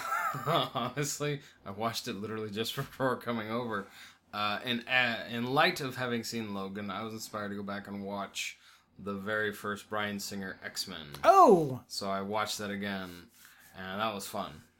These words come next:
Speaker 1: Um,
Speaker 2: Does it hold up?
Speaker 1: Yes and no. Like,
Speaker 2: Yeah,
Speaker 1: Hugh
Speaker 2: makes sense.
Speaker 1: Jackman is good. He's definitely the star. He's the reason you watch it. Everyone else, uh, Patrick Stewart's good too, I should say, um, which is quite apropos for what we're gonna be talking about later. But, um,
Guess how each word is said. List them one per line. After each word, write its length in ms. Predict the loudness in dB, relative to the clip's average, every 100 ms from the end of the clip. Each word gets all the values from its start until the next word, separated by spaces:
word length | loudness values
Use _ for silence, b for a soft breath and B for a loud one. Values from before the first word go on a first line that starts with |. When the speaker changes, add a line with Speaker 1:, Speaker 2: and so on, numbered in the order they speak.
| -10
Speaker 1:
Um, 300 | -2 0 2
Speaker 2:
Does 220 | 6 8 6
it 80 |
hold 280 | 4 6 8
up? 300 | 8 6 0 b b b b b _ _
Speaker 1:
Yes 340 | -4 2 2 2
and 140 | 2
no. 380 | 4 6 6 4
Like, 80 | 4
Speaker 2:
Yeah, 80 | 4
Speaker 1:
Hugh 100 | 4
Speaker 2:
makes 100 | 4
sense. 0 |
Speaker 1:
Jackman 540 | 8 8 8 2 0 -2
is 300 | -2 -4 -6
good. 380 | -2 -2 -2 -8 -10
He's 240 | -8 -4
definitely 480 | -2 -2 -2 -2 -2
the 120 | -4
star. 460 | -6 -4 -4 -4 -6
He's 160 | -8
the 80 | -6
reason 340 | -4 -4 -4
you 120 | -6 -4
watch 300 | -6 -8 -10
it. 60 |
Everyone 300 | -8 -6 -4
else, 300 | -4 -4 -6 -10 -10
uh, 60 | 0
Patrick 320 | 2 2 0
Stewart's 280 | 0 0 0
good 200 | -6 -6
too, 160 | -8
I 60 | -10
should 180 | -10 -10
say, 160 | -10 -10 b b b b b
um, 340 | -4 -2 -2
which 160 | -4 -6
is 120 | -8
quite 240 | -6 -4 -2
apropos 500 | -6 -8 -8 -6 -6
for 140 | -6
what 100 | -6
we're 120 | -6
gonna 100 | -8
be 40 | -6
talking 180 | -4 -4
about 120 | -2
later. 320 | 0 0 -2 b b b b -16 -4
But, 340 | 4 4 4 2
um, 440 | 2 2 2 -2